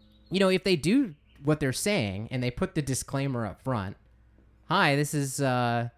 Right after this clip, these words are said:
a Google robot calling to make, you know, a appointment for my client," right? If that's going to get a lot of people initially to just hang up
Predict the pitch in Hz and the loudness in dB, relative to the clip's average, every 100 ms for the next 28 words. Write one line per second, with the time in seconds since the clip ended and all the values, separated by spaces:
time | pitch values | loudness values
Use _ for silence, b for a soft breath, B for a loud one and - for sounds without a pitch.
0 | _ _ 123 143 151 139 127 156 123 107 | _ _ -2 2 4 4 4 4 2 -2
1 | - 113 110 113 - 110 110 113 _ 117 | -4 -4 -4 -4 -6 -4 -4 -6 _ -10
2 | 110 101 98 98 - 113 107 104 - 113 | -6 -4 -4 -6 -6 -4 -4 -4 -6 -6
3 | 143 131 120 - 117 107 - 135 135 98 | -6 -4 -4 -4 -4 -4 -6 -6 -6 -6
4 | 110 - _ _ _ _ - 123 131 143 | -10 -14 _ _ _ _ -6 -4 -2 -2
5 | 156 151 - 151 156 151 143 135 139 120 | -2 -2 -2 0 2 0 -4 -2 0 0
6 | 131 127 131 131 - 139 127 123 113 123 | -2 -2 0 -2 -2 -4 -2 -2 -2 0
7 | 156 - 147 120 104 98 - 117 117 107 | 0 0 -2 0 -2 -4 -4 -4 -2 -4
8 | - - 120 120 95 - | -6 -6 -6 -6 -8 -12